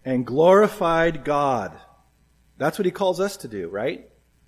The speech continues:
To do good, our good works before men that we may glorify our Father in heaven. Jesus told us to do that. He told us to do good works so that people will glorify God, not glorify us.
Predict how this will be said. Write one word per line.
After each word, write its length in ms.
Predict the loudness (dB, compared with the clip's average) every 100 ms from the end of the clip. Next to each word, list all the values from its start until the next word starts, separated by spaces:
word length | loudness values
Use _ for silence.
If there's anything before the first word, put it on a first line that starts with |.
| _ _ _ -10
To 80 |
do 160 | -6 -6
good, 260 | -2 -4 -4
our 140 | -6
good 260 | -2 -2 -2
works 300 | -2 -4 -6
before 320 | -12 -8 -4
men 220 | -4 -4
that 140 | -6 -8
we 140 | -6
may 160 | -6 -4
glorify 500 | -2 -2 -2 -4 -4
our 120 | -4
Father 380 | -6 -6 -4 -8
in 80 | -8
heaven. 260 | -8 -6
Jesus 320 | -8 -10 -10
told 180 | -10 -10
us 120 | -10
to 80 | -12
do 140 | -12 -10
that. 220 | -12 -18 _ _ _ _ _ _ _ _ _ -18
He 80 | -14
told 280 | -6 -4 -4
us 100 | -4
to 80 | -6
do 180 | -6
good 220 | -4 -4 -2
works 340 | 0 -2 -4
so 80 | -4
that 420 | -4 -6 -16 -16
people 360 | -12 -4 -2 -2
will 160 | -4
glorify 800 | -4 -4 -2 -4 -4 -4 -4 -6 -10 -20 _ -6
God, 360 | 0 2 2 0
not 160 | -4
glorify 520 | -2 0 0 0 0
us. 460 | 0 -2 -4 -8